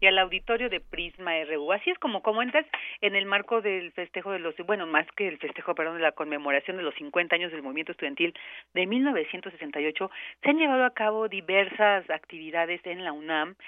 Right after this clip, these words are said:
seminarios, conferencias, y bueno,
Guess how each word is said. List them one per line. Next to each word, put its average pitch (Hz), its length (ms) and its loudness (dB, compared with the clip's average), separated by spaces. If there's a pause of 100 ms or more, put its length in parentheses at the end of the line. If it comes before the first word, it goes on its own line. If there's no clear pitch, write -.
(220)
seminarios, 165 920 2
conferencias, 156 1040 -4 (360)
y 220 120 2
bueno, 320 300 4